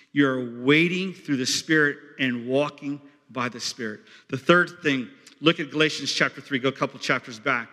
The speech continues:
"Now, before faith came, we were confined under the law." So I love this. When you come to faith, just saying it, when you come to faith, it liberates a person from being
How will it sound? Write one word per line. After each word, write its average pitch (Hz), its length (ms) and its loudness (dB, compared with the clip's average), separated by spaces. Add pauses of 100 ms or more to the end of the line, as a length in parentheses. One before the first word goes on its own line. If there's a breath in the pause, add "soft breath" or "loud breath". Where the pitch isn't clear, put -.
(340 loud breath)
"Now, 156 200 4
before 175 480 2
faith 180 380 2
came, 160 420 2
we 151 160 4
were 139 120 0
confined 160 800 -2 (160)
under 147 240 0
the 139 120 -6
law." 131 480 -4 (1400 loud breath)
So 165 140 2
I 170 40 4
love 175 200 2
this. 156 200 -6
When 165 100 4
you 160 140 2
come 190 300 0
to 202 100 2
faith, 180 380 2 (640 loud breath)
just - 320 2
saying 202 280 4
it, 135 160 -2 (240 loud breath)
when 156 120 2
you 156 80 6
come 220 360 2
to 190 100 4
faith, 170 440 2 (100)
it 170 120 4
liberates 185 760 4
a 175 40 -6
person 170 500 0
from 147 220 -2
being 165 280 2